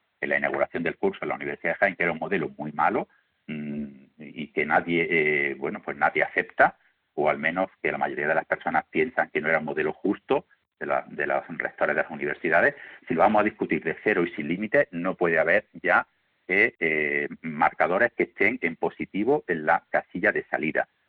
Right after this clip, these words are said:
Hay que discutir desde cero y sin límite, bueno, qué le corresponde a cada universidad, y lo más objetivo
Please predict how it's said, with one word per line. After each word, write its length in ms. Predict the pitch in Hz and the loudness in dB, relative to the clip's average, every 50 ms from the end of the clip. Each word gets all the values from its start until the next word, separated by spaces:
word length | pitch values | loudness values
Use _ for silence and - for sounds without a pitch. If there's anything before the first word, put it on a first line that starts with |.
| _ _ _ _ _ - | _ _ _ _ _ 0
Hay 120 | 90 90 | 0 0
que 100 | 85 95 | 2 0
discutir 480 | 87 82 - - 90 87 - 101 85 76 | 0 0 0 -2 -2 0 2 0 0 0
desde 220 | 71 64 64 - - | -2 -4 -10 -10 -4
cero 240 | - 82 80 85 87 | -2 0 0 0 0
y 80 | 85 - | -2 -2
sin 140 | - 82 85 | -4 -2 0
límite, 400 | 95 104 117 113 - 131 139 143 | 0 0 -2 -2 0 0 0 0
bueno, 240 | - - 87 82 - | 0 -2 -4 -4 -4
qué 100 | - 80 | -4 -2
le 100 | 85 82 | -2 0
corresponde 460 | - 90 87 85 - - 85 85 85 | 0 -2 -4 -4 -4 -4 0 0 0
a 40 | - | 2
cada 140 | - 82 82 | 2 0 2
universidad, 560 | 85 87 90 95 - - 113 107 143 185 - _ _ _ _ _ _ _ _ - | 2 0 0 0 -2 -2 0 2 2 2 2 _ _ _ _ _ _ _ _ -6
y 140 | 110 98 87 | -2 -2 2
lo 260 | 85 85 85 85 87 - | 2 4 4 4 2 2
más 220 | 80 87 101 98 - - | 2 2 2 2 2 2
objetivo 640 | - 110 - - 117 - - 139 151 120 143 190 - | 2 2 2 4 -2 0 0 -2 0 0 0 0 -2